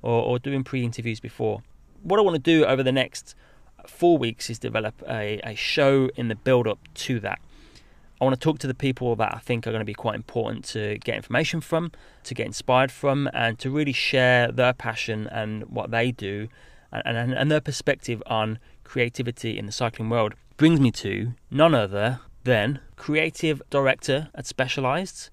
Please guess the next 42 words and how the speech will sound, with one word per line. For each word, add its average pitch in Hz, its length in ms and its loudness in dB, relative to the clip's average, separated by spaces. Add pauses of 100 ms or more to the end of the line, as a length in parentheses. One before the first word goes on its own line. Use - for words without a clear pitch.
(140)
He 143 300 2
is 135 180 -2
known 139 240 2
as 135 180 2
the 135 100 -4
Dark 123 320 2
Lord, 139 380 2 (180)
and 139 480 2
he 143 480 2
featured 156 600 0
and 131 200 -2
created 139 380 0
a 131 40 0
movie 131 360 0
called 131 320 -4
The 123 60 -4
Length 123 280 -4
of - 100 -14
Sweden. 151 640 2 (200)
If 123 120 -10
you 131 80 -4
don't 147 160 2
already 123 240 0
know 101 180 -4
him, 127 260 -6 (120)
his 131 160 -6
name 117 380 0 (120)
is 113 220 -6
Eric 110 240 -6
Nolan. 123 380 4 (120)
And 127 140 2
I 131 40 4
got 139 120 2
talking 160 220 4
to 143 80 2
him 120 360 2 (300)
and 123 100 0
wanted 143 200 0
to 131 80 4
really 127 240 6
ask 123 240 0
him 113 120 0